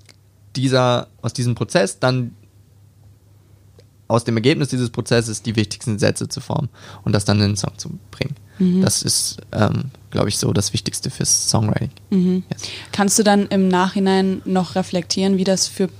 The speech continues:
Speaker 2: Personen klingt, die eben nicht diesen Prozess nachvollziehen können oder die, die halt vorher noch nichts von dir gehört haben, die einfach den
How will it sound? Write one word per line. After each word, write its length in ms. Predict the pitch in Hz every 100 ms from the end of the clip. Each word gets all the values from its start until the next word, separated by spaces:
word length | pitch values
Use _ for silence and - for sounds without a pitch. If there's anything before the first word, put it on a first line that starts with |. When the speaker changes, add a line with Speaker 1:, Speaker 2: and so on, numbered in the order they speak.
| -
Speaker 2:
Personen 680 | - 175 175 190 190 180 180 - - -
klingt, 580 | - 190 190 - -
die 200 | 190 180
eben 520 | 180 - 175 180 175 180
nicht 240 | 190 -
diesen 240 | 196 196
Prozess 600 | 190 - - 185 190 - -
nachvollziehen 600 | 180 185 202 190 196 196
können 200 | 196 185
oder 180 | 175
die, 240 | 170 180 180 - - - -
die 100 | 185
halt 140 | 180 170
vorher 220 | 180 180
noch 80 | 180
nichts 180 | 185 185
von 120 | 180
dir 100 | 175
gehört 260 | 175 175 185
haben, 200 | 190 190
die 100 | 175
einfach 340 | 185 202 208
den 280 | 196 190 190